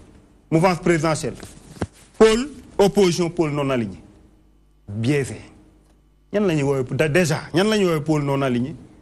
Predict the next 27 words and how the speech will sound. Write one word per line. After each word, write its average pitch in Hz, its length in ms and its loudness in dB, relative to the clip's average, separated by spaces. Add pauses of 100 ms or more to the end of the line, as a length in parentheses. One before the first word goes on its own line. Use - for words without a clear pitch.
(380)
Suñu, 160 300 0
suma 156 240 -2
père 151 200 0
Déthié 143 320 -2
Faye. 127 200 -4 (560)
On 135 120 0
était 151 320 0
ensemble 147 380 0
en 135 100 -2
Manko 147 340 0
Wattu 143 180 -2
Sénégal. 135 360 -2 (480)
Donc 170 220 4
c'est 147 200 0
un 160 140 2
opposant. 175 380 0 (1000)
Il 147 140 2
vient 160 140 6
ici 160 220 0
pour 147 160 0
être 156 140 0
un 143 80 0
non 151 180 2
aligné. 143 300 0 (100)
Moo 202 100 4
leen 262 140 2
dirigé. 226 320 2